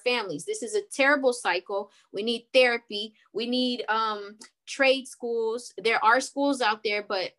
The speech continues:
entrepreneurs like myself too, I've been talking heavy about this year. I see the problem, but what the fuck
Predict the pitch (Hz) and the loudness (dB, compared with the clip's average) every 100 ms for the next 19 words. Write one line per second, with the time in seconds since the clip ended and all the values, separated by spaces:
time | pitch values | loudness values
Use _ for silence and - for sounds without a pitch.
0 | - 226 262 277 247 240 226 262 247 220 | -8 -2 0 -2 -6 -4 0 2 2 0
1 | 208 208 202 247 269 269 262 - 294 226 | -2 -4 0 -2 0 -4 -4 -4 -2 0
2 | 208 220 226 254 254 233 269 254 240 214 | 0 -4 0 0 0 -6 -6 -6 -4 -2
3 | 208 190 190 214 196 196 _ - 196 208 | -2 -4 -10 -6 -6 -6 _ -6 -4 0
4 | 277 247 240 262 254 262 254 208 196 233 | 2 2 2 2 2 2 -4 -4 -2 -2
5 | 254 220 - | -2 -8 -8